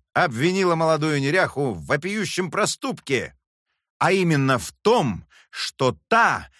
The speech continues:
как-то обронила шпильку для волос в кроватку Люсетты. «Un machin long comme ça qui fait y blesser l'enfant à la fesse». Однако Марина, как все русские дворянки, смертельно боявшаяся обидеть всякого ниже себя,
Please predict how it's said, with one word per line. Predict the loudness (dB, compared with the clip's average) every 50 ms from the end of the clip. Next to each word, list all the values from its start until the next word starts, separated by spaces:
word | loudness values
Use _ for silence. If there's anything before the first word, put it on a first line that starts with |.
| _ _ _
как-то | 0 2 2 2 2 0 0
обронила | 0 2 0 -2 -2 -2 -2 -2 -2 -2
шпильку | -4 -6 -6 _ -4 -4 -2 0 -2 -2
для | 0 2 2
волос | 2 4 2 2 0 -2
в | -4 -4
кроватку | -2 0 2 2 2 0 0 -2 -2
Люсетты. | -2 0 -2 -4 -2 0 0 0 0 -2 -6 _ -4 -4 -4 -4 -6 -10 -18 -20 -20 -20 _ -20 _ _ _
«Un | 2 4 4 4 4
machin | 4 2 2 2 2 0 0 0 2 2 2
long | 4 4 4 4 2 0 0 -4
comme | -4 -2 -2 -2 -2
ça | -4 -2 -2 -2 -2 -2
qui | -4 -4
fait | -2 -2 -4
y | -4 -4 -6 -6 -6 -4
blesser | -2 -2 -2 -2 -2 -2 -4 -6 -2 0 2 4 4
l'enfant | 4 2 0 -2 -2 0 2 2 4 4
à | 2 2
la | 0 0
fesse». | 0 -2 -2 -2 -2 -4 -6 -10 -12 -14 -18 _ _ _ _ _
Однако | -4 -4 -2 -2 -2 -4 -2 -2 0
Марина, | 2 2 2 2 0 0 0 -2 -4 -4 -6 -6
как | -6 -6 -6
все | -4 -4 -4 -4
русские | -4 -4 -6 -6 -6 -6
дворянки, | -4 -2 0 0 0 0 -2 -4 -6 -8
смертельно | -8 -8 -6 -4 -4 -4 -4 -4 -4 -4 -4 -2 -4 -4
боявшаяся | -2 -2 0 0 0 -2 -2 -6 -8 -8 -6 -8 -8 -6 -6 -6
обидеть | -6 -6 -8 -8 -8 -10 -12 -12
всякого | -8 -8 -8 -8 -8 -10 -8 -8
ниже | -8 -8 -8 -10 -12
себя, | -10 -12 -8 -6 -4 -4 -4 -4